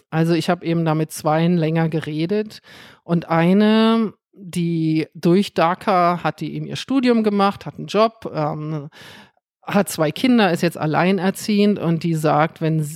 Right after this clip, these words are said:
wenn daca, wenn's das nicht mehr gibt, also sie dann wieder in keinen regulären Status hat, sondern illegal in den U S A ist, dann muss sie halt wieder ihren Job,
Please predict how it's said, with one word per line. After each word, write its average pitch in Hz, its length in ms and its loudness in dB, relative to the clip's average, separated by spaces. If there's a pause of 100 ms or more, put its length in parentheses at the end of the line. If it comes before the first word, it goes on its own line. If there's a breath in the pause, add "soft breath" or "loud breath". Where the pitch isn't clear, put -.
(140)
wenn 156 160 -2
daca, 156 600 2
wenn's 151 220 -2
das 143 160 -2
nicht 156 140 -4
mehr 156 140 -2
gibt, 202 220 -2
also 156 160 0
sie 156 140 0
dann 160 160 -2
wieder 156 240 0 (220)
in 156 180 -6
keinen 151 720 -4 (280)
regulären 156 400 0
Status 190 460 -2
hat, 208 160 0
sondern 151 260 -2
illegal 202 560 2
in 196 140 0
den 175 140 -2
U 170 120 -2
S 180 160 -2
A 175 280 2
ist, - 340 -4 (500 loud breath)
dann 165 200 2
muss 165 160 2
sie 160 120 2
halt 151 240 -2
wieder 151 240 4
ihren 151 220 0
Job, - 340 0